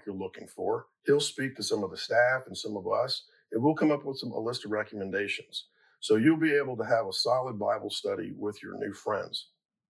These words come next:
Now, the last thing I want to talk to you about is commitment. You might be worried about what this looks like in the big picture.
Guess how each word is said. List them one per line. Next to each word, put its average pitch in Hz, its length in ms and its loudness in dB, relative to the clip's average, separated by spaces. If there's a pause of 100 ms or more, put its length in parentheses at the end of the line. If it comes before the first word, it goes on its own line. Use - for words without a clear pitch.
(600)
Now, 113 100 4
the 113 80 6
last 180 360 4
thing 117 160 -2
I 107 40 -6
want 98 220 -6
to - 20 -8
talk 98 240 0
to - 60 -6
you 98 60 -2
about 92 260 -2
is - 120 -6
commitment. - 480 -8 (520)
You 110 100 2
might 151 200 8
be 139 100 6
worried 117 360 0
about 98 240 -2
what 104 180 -4
this - 240 -8
looks 98 200 -6
like 95 200 0
in 95 80 -8
the 90 80 -8
big 87 240 -8
picture. - 400 -12